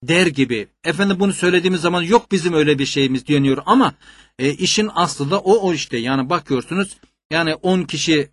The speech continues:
böyle bir, e, grup oluşturmuşlarsa en azından on bir kere para toplayıp da onunu kendi aranda paylaşıp da on birinci de bir fakire verelim.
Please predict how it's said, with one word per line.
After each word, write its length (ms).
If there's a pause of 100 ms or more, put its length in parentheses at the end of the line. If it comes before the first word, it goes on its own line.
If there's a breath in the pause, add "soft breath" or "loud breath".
böyle 260
bir, 400
e, 440
grup 260
oluşturmuşlarsa 960 (540 loud breath)
en 160
azından 500
on 260
bir 140
kere 300
para 240
toplayıp 600
da 180 (360)
onunu 360
kendi 340
aranda 340
paylaşıp 520
da 120
on 360
birinci 380
de 140
bir 80
fakire 440
verelim. 380